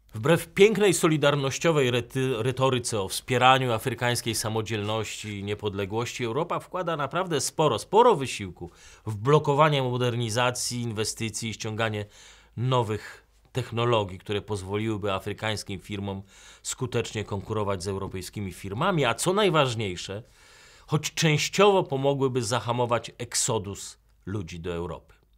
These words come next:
Doskonałą próbką tego, jak rozwój gospodarczy może nam pomóc, mamy już teraz w tym roku w Europie. E, o dziewięćdziesiąt pięć procent spadła rok do roku liczba osób wyławianych z Morza Śródziemnego.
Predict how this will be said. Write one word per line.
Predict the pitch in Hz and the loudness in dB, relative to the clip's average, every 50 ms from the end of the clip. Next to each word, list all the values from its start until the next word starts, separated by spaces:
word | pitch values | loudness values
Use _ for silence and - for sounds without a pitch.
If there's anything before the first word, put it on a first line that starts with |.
| _ _ - - - - - - | _ _ -20 -20 -20 -20 -10 -4
Doskonałą | - 143 139 - - 170 185 220 233 220 170 | 0 0 0 2 2 4 6 6 8 6 6
próbką | - - 185 202 202 - - 170 156 139 | 4 4 4 2 2 2 0 0 0 0
tego, | - 160 139 151 147 | 0 0 2 4 4
jak | 135 123 120 - - | 4 4 2 0 -4
rozwój | 107 110 131 165 190 180 147 139 143 135 113 | -2 4 6 6 6 6 6 2 0 0 0
gospodarczy | 123 120 - - 117 117 117 113 107 - - 117 | -2 -4 -4 -4 -2 0 0 0 0 -2 -6 -6
może | 113 110 104 104 | -4 -4 -4 -4
nam | 104 101 101 | -4 -4 -4
pomóc, | - 104 101 127 165 170 - | -4 -6 -6 -6 -6 -6 -6
mamy | 131 127 131 143 143 | -4 -4 -2 -2 -2
już | 139 123 - | -4 -6 -6
teraz | - 120 104 107 123 123 | -6 -4 -4 -4 -4 -6
w | - | -6
tym | - 120 107 | -6 -4 -4
roku | 101 104 - 139 | -4 -4 -4 -4
w | 120 120 | -2 -2
Europie. | 113 104 101 92 82 - - 104 113 - - - - - - - - - - - - 110 | -2 -2 -2 -2 -4 -4 -6 -8 -8 -8 -12 -20 -20 -20 -20 -20 -20 -20 -20 -16 -8 -4
E, | 104 101 101 104 104 104 101 92 | -2 -2 0 0 0 0 0 0
o | 95 120 120 | 0 0 0
dziewięćdziesiąt | 107 135 135 156 165 - 190 165 151 | 0 0 0 0 0 0 0 -2 -2
pięć | - 147 139 120 - | -2 -4 -4 -4 -4
procent | - 123 113 110 - 120 120 | -2 -2 -2 -2 -2 -4 -4
spadła | 117 - - 117 117 113 110 | -4 -2 -2 -2 0 0 0
rok | 110 120 117 | 0 0 -2
do | 110 113 110 | 0 -2 0
roku | 113 117 - 123 117 | 0 -2 -2 -2 -4
liczba | 120 117 117 110 120 117 | -4 -4 -4 0 0 0
osób | - - 117 - - 113 110 | 0 0 -4 -4 -6 -6 -6
wyławianych | 101 117 139 139 131 127 117 131 139 135 135 123 117 110 | -2 0 4 6 6 4 4 4 2 2 2 2 -2 -4
z | 98 | -4
Morza | 104 113 117 104 110 110 104 | -4 -2 -2 -2 -2 -2 -4
Śródziemnego. | - - 101 104 92 87 107 101 95 95 82 73 - - - | -4 -6 -8 -8 -6 -4 -4 -4 -4 -4 -8 -10 -12 -16 -20